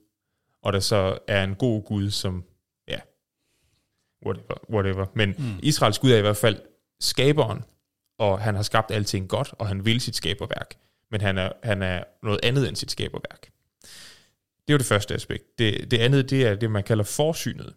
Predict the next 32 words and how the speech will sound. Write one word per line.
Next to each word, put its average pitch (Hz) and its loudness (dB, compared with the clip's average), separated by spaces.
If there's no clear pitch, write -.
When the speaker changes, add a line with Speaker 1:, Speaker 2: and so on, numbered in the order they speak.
Speaker 1:
Altså - -6
at, 107 -2
øh, 107 0
troen 139 -2
på, 123 0
at - -4
den 143 2
her 135 0
ene 127 0
Gud, 120 0
han 117 0
styrer 131 -2
verdens 107 0
gang 127 -2
gennem 101 0
naturlige 104 -2
begivenheder. 110 -8
Øh, 101 -2
i 117 -2
modsætning 110 2
til 95 -2
troen 101 -6
på, 104 -2
at 95 -4
Gud 110 0
er 101 2
sådan 107 -2
en 101 -4
urmager, 127 0
der 98 -4
har 98 0
trukket 98 -2